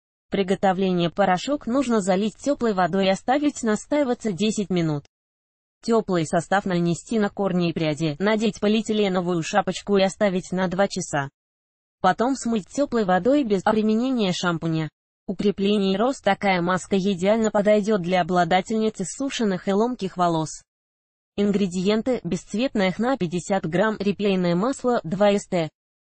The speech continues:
л, масло чайного дерева один час л, касторовое масло один ст, л. Приготовление: порошок добавить, репейное масло тщательно размешать.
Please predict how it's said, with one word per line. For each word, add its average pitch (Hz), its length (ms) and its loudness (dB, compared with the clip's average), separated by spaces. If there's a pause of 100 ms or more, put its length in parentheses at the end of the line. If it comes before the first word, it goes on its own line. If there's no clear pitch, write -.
(320)
л, 196 240 2
масло 175 440 -2
чайного 190 500 2
дерева 220 340 2
один 190 320 2
час 190 300 -2
л, 156 200 2 (380)
касторовое 220 580 2
масло 208 400 0
один 190 440 2
ст, 165 320 -2 (340)
л. 160 280 -2 (240)
Приготовление: 202 840 0
порошок 196 540 -2
добавить, 180 420 2
репейное 180 500 0
масло 240 520 0
тщательно 190 520 -2
размешать. 180 640 -2